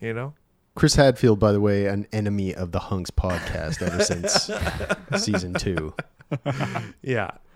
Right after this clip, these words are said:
Speaker 1: it's been declared, but, uh, yeah.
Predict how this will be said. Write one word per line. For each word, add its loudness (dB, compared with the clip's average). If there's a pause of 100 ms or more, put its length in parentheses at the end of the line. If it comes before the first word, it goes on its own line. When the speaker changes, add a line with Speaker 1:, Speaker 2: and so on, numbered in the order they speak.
(100)
Speaker 1:
it's -20
been -6
declared, 0 (1000)
but, -2
uh, -4
yeah. -4